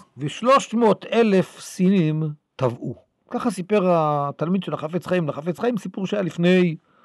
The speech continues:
אולי מאה ועשרים, מאה שלושים שנה, אני לא יודע, אפשר לחשבן את זה למי שיודע על מה מדובר,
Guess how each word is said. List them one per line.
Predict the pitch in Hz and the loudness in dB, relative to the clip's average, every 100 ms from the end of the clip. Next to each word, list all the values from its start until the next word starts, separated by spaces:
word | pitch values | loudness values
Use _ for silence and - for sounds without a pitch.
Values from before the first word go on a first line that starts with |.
| _ | _
אולי | 127 131 | 0 2
מאה | 123 143 127 | 2 2 2
ועשרים, | 113 - 147 123 | -2 -4 -4 -4
מאה | 120 | -6
שלושים | - 117 - 135 | -8 -10 -8 -6
שנה, | 170 185 | -2 -2
אני | 170 135 | -2 -4
לא | 117 | -10
יודע, | 120 | -12
אפשר | 120 139 | -8 -8
לחשבן | 123 127 110 120 | -8 -10 -8 -10
את | 113 | -8
זה | 113 | -8
למי | 120 120 | -8 -8
שיודע | - 120 120 | -8 -8 -6
על | 117 | -6
מה | 117 | -8
מדובר, | 110 110 131 214 | -10 -4 2 2